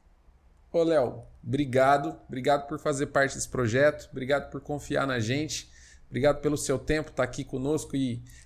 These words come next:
principalmente, né, democratizar a informação, democratizar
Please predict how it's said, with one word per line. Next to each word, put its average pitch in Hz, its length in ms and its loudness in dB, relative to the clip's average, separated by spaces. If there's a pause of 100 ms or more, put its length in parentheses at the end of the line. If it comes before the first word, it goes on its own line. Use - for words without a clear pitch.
principalmente, 135 720 0
né, 147 300 0 (400)
democratizar 151 1300 2
a 147 100 -4
informação, 147 840 -2
democratizar 135 1200 0